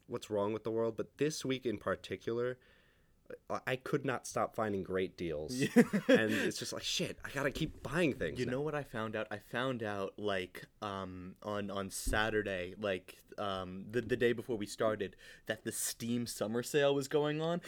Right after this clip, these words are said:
Speaker 2: and I was just
Speaker 1: <laughs>
Speaker 2: like, "I ca-, I gotta stay away from," because I will drop, like, easily fifty or sixty dollars just, like, going through buying, I mean, great deals, but I could never, uh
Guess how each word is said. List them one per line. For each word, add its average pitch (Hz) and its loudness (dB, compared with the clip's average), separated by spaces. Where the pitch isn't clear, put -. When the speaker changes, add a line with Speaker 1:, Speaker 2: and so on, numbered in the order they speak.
Speaker 2:
and 180 10
I 143 12
was 160 12
just 151 4
Speaker 1:
<laughs> 151 12
Speaker 2:
like, 147 8
"I 120 6
ca-, 143 2
I 135 6
gotta 135 4
stay 127 4
away 123 6
from," 123 -2
because 127 -2
I 127 6
will 143 6
drop, 113 2
like, 107 2
easily 110 -2
fifty 107 0
or 107 2
sixty 113 -4
dollars 107 2
just, - -6
like, 110 4
going 117 6
through 110 0
buying, 156 8
I 123 4
mean, 127 0
great 135 0
deals, 120 0
but 117 0
I 120 4
could 117 -2
never, 104 2
uh 98 2